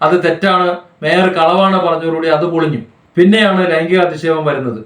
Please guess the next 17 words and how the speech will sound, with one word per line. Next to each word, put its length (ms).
അത് 220
തെളിയിക്കേണ്ട 400
രേഖകളാണ് 580
മെമ്മറി 260
കാർഡിലുള്ളത്. 440
ഏതായാലും 540
ഈ 160
കേസ് 480
സമീപകാലത്തുണ്ടായിട്ടുള്ള 1400
ആ 40
കേസുകളിൽ 580
ഒരു 300
വഴിത്തിരിവുണ്ടാക്കുന്ന 880
കേസാണ് 640
എന്ന 180
കാര്യത്തിൽ 360
സംശയമില്ല. 560